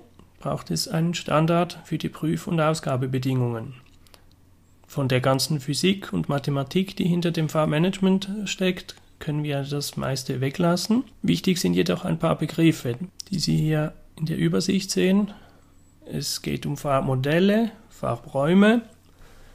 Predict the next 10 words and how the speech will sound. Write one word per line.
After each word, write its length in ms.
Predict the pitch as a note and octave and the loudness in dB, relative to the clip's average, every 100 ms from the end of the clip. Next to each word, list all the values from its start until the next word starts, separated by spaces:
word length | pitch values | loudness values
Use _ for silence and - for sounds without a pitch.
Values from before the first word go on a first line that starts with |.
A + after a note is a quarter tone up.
| - - - | -20 -20 -4
insbesondere 720 | C#3+ - D3 D#3+ D#3+ D3+ D3 | -4 -2 -2 0 0 0 -2
auch, 140 | C#3+ - - - | -2 -6 -16 -14
äh, 220 | - B2+ B2 | -6 -6 -4
Tonwertkurven. 1200 | - D3+ E3+ E3+ E3+ - F3+ F3+ F3+ F3+ F3+ - - - - | -2 2 2 2 0 -2 2 2 0 -2 -2 -4 -14 -12 -6
Die 120 | - | -6
Farbtiefe 640 | - C3+ D#3 - F3+ G3 | 0 0 0 -2 0 0
spielt 300 | G3 F#3 F3 | 0 -2 0
manchmal 400 | F#3 E3+ E3 E3+ | 0 -2 -2 -2
eine 220 | D#3+ E3+ | 0 0
Rolle. 420 | E3+ E3+ F3+ F#3+ | 2 2 4 2